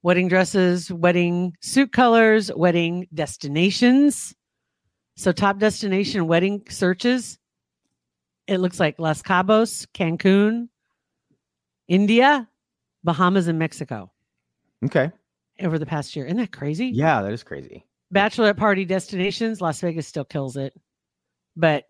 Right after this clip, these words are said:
Speaker 1: Fort Lauderdale, Miami, Costa Rica, and Niagara Falls happens to be in there also.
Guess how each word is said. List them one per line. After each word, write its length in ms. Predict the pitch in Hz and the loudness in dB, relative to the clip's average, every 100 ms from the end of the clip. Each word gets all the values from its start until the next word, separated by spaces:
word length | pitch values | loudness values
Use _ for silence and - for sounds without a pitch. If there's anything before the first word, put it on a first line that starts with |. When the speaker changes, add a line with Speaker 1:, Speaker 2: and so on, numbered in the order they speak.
| _ _ _ - | _ _ _ -20
Speaker 1:
Fort 260 | - 190 180 | -2 0 2
Lauderdale, 800 | 175 170 165 170 165 160 156 156 | 2 2 0 0 2 2 2 0
Miami, 460 | 156 156 165 175 | 0 0 0 -2
Costa 340 | 156 202 - 185 | -2 -2 -2 -4
Rica, 220 | 175 190 | -4 -4
and 140 | 147 160 | -6 -6
Niagara 480 | 151 180 190 190 | -6 -6 -8 -10
Falls 1120 | 156 - 185 226 98 55 - - - - - _ _ _ _ _ _ _ | -12 -10 -8 -8 -8 -10 -16 -20 -20 -20 -20 _ _ _ _ _ _ _
happens 380 | 156 139 127 - | -10 -8 -10 -10
to 100 | - | -8
be 140 | 147 143 | -4 -4
in 80 | |
there 160 | 139 131 | -4 -6
also. 640 | 165 190 - - - - | -8 -10 -10 -14 -14 -20